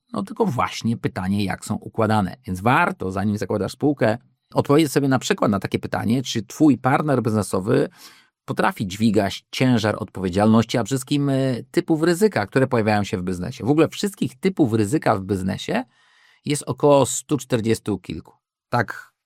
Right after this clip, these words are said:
ktoś, kto pozbierał kiedyś to razem, taką liczbę odnalazł. Oczywiście, no, prowadzimy firmy, nie cały czas ze świadomością stu czterdziestu sześciu typów ryzyka, ale to pokazuje skalę.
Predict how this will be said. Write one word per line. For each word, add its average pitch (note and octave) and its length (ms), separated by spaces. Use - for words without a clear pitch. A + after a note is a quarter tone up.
ktoś, A#2+ 260
kto A2 140
pozbierał G#2+ 540
kiedyś G2+ 280
to G2 100
razem, A2 320
taką A2 260
liczbę G2 280
odnalazł. F2+ 400
Oczywiście, A3 420
no, A2+ 140
prowadzimy A#2 500
firmy, B2+ 380
nie C3+ 180
cały A2+ 220
czas G#2 160
ze G2+ 80
świadomością G2+ 560
stu - 180
czterdziestu G2 540
sześciu G2 320
typów F#2+ 300
ryzyka, D3+ 320
ale C3+ 140
to D#3 100
pokazuje D3+ 500
skalę. A2+ 520